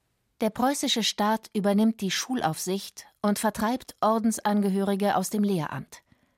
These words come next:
Katholische und protestantische Geistliche müssen eine Staatsprüfung in Philosophie, Geschichte und Literatur ablegen. Jede Neubesetzung einer kirchlichen Stelle ist zu melden und bedarf staatlicher Genehmigung.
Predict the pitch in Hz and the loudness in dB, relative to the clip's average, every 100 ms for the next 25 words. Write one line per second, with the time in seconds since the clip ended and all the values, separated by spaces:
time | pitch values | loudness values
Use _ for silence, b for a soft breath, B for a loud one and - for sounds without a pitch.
0 | b b b - 190 202 226 233 - 208 | b b b -6 0 2 4 2 2 0
1 | 156 165 - 170 180 - 208 214 185 175 | 0 -2 -4 -2 -2 2 2 2 0 2
2 | 180 190 - 208 233 233 B B B - | 4 2 0 -2 -2 -4 B B B 0
3 | 240 247 254 233 226 226 - 254 269 - | 2 2 0 2 2 2 0 -2 -2 -6
4 | - 196 185 180 175 - 175 165 185 175 | -4 0 0 0 0 0 -2 -2 -2 0
5 | 175 - 240 240 185 170 214 202 - 208 | -2 -2 -4 -2 0 0 0 -2 -2 -2
6 | 202 208 214 208 - 262 214 143 156 147 | -2 -4 -4 -4 -4 -4 -2 -2 -4 -6
7 | - - _ b b b b b 170 233 | -6 -12 _ b b b b b 0 2
8 | 269 226 196 226 208 180 185 - 214 208 | 4 4 4 4 2 2 0 0 -2 0
9 | 160 151 - 202 196 175 170 160 - 180 | 0 -2 -2 -4 -2 -6 -4 -4 0 0
10 | 180 196 B B B 196 - 196 190 202 | 0 -2 B B B -4 -2 2 2 2
11 | 202 262 285 - 208 196 202 185 190 - | 2 0 -2 -4 -2 -2 0 2 2 0
12 | - 185 175 185 190 190 208 202 147 139 | -2 -2 -2 -4 -4 -2 0 0 0 -4
13 | 127 | -10